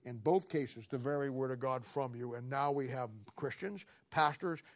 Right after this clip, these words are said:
being turned out by the thousands every year. Know nothing about the Bible.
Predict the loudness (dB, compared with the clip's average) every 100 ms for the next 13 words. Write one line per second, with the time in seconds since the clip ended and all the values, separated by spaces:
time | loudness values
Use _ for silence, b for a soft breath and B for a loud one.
0 | b -4 -4 -2 0 4 6 6 6 4
1 | 4 2 -2 -8 0 2 2 0 -8 -6
2 | -4 -2 -4 -6 -10 _ b b b b
3 | b b b b b b b -4 -2 -2
4 | -4 0 0 0 -8 -6 -6 -10 -10 -8
5 | -10